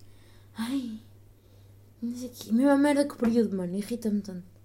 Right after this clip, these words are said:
Se há coisa que eu curto na nossa geração é que toda a gente diz isso.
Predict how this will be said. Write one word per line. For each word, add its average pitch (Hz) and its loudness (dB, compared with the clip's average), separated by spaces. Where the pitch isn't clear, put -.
Se - -4
há - -6
coisa 254 0
que - -14
eu - -20
curto 262 -4
na 262 4
nossa 247 2
geração 220 2
é 254 0
que 247 -12
toda 247 0
a 240 0
gente 233 0
diz 214 -2
isso. - -6